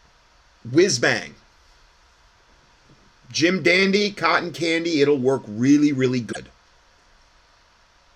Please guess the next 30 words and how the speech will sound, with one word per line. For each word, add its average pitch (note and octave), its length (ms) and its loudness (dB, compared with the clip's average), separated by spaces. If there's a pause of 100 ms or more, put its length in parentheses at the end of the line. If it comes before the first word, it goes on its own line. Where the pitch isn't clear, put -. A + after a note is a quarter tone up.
(380)
Then, C3 420 2
the C#3+ 120 0
real F3 320 2
Anthony D#3+ 400 -2
Fauci, B2+ 560 -2
colluding E3 720 0
with C3+ 220 -6
big D3+ 240 0
tech, A#2 360 -2
big D3+ 200 0
pharma, C3+ 480 -2
big D3 200 0
government C3 380 0
exposed. G#2 560 0
They A2+ 120 -2
pray C#3+ 280 2
you C3 160 0
never B2+ 240 -2
watch A#2 360 -4
this. - 160 -8
There's G2+ 180 -6
a F#2 40 -6
whole C#3+ 360 4 (640)
documentary B2+ 640 0
that F#2 100 -14
came G#2 220 -6
out F#2+ 160 -6
on F#2 100 -10
that F2 200 -12 (1200)
devil. F2+ 360 -4